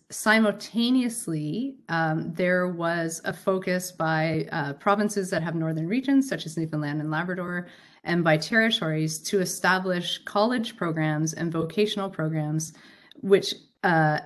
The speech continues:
at the beginning were focused often on getting people in the north into training for resource extraction done by Southern companies in the north to then support Southern, um, interests and needs.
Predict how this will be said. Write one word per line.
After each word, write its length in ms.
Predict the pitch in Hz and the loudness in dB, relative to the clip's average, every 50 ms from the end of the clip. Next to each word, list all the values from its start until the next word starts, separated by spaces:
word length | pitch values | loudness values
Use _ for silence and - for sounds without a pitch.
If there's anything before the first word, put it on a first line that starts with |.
| - | -4
at 140 | - 165 160 | -4 -2 0
the 80 | 175 180 | 0 0
beginning 600 | 160 202 220 214 233 247 262 220 202 185 180 175 | 2 2 2 4 4 6 6 6 4 4 2 0
were 120 | 165 165 | 0 -2
focused 600 | 160 - - 202 185 185 - 175 165 165 - - - | -4 0 0 0 0 2 0 -2 -2 -4 -8 -10 -6
often 640 | - 185 185 185 180 - - 196 185 185 185 185 - | -2 -2 -2 -2 -2 -4 -4 -2 0 0 0 -2 -4
on 540 | - - 175 160 160 160 160 160 160 160 | -4 -2 0 2 2 2 4 4 2 2
getting 460 | 160 160 160 175 170 180 175 175 175 170 | 0 0 -2 -2 0 0 0 0 0 -2
people 560 | 170 - 175 170 165 160 160 160 156 160 160 - - - - _ - - | -2 -6 -6 -2 -2 0 0 0 0 -2 -6 -12 -20 -20 -20 _ -6 2
in 200 | 214 220 233 240 | 6 8 8 8
the 80 | 226 | 8
north 480 | 220 196 165 160 156 156 156 160 - - _ - | 6 6 4 4 4 2 2 -2 -8 -16 _ -8
into 640 | - 196 185 190 190 180 175 - 196 185 180 175 170 | -4 -2 0 0 0 -2 -2 -2 -2 0 0 0 -2
training 480 | 165 - - 208 190 190 196 185 190 175 | -4 -4 -2 -2 0 0 0 0 -2 -2
for 260 | 165 - 170 165 165 | -4 -4 -4 -4 -2
resource 420 | 160 160 160 160 160 165 175 175 - | 0 0 0 0 0 -2 -4 -4 -4
extraction 800 | 160 - - - 156 143 147 147 - - 160 156 151 156 156 - - - - _ _ _ - | -6 -6 -2 0 0 0 0 -2 -4 -4 -4 -2 -2 -2 -4 -6 -12 -20 -20 _ _ _ -2
done 240 | 156 185 185 196 202 | 2 2 4 4 4
by 120 | 185 185 | 2 2
Southern 360 | 175 175 - 175 175 170 165 160 | 2 0 -2 -2 0 -2 -2 -2
companies 640 | - 151 151 156 - 156 151 151 151 151 156 - - - | -2 -2 -2 -2 -2 -2 0 0 -2 -2 -4 -6 -8 -6
in 180 | 190 190 196 | -2 -2 0
the 80 | 190 175 | 0 0
north 420 | 170 151 139 135 139 139 139 - - - _ _ _ _ - | 0 0 0 0 0 -2 -4 -8 -18 -20 _ _ _ _ -4
to 120 | - 190 | -2 2
then 240 | 165 165 156 156 156 | 2 4 4 4 2
support 520 | 160 - 185 175 - 165 156 156 - 156 | 0 -2 -6 -4 -2 -2 0 0 -2 -4
Southern, 720 | - - 165 156 151 151 147 147 147 147 151 156 160 160 - | -4 -2 0 0 0 0 -2 -2 -2 -2 -2 -2 -4 -6 -4
um, 280 | - 165 139 131 139 135 | -2 -2 0 0 -2 -2
interests 380 | - 180 170 - 156 143 - - | -4 -4 -2 -2 -2 -4 -2 -2
and 140 | 160 143 139 | -2 0 0
needs. 440 | 143 127 113 - - - - - | 0 -2 -4 -6 -8 -10 -14 -16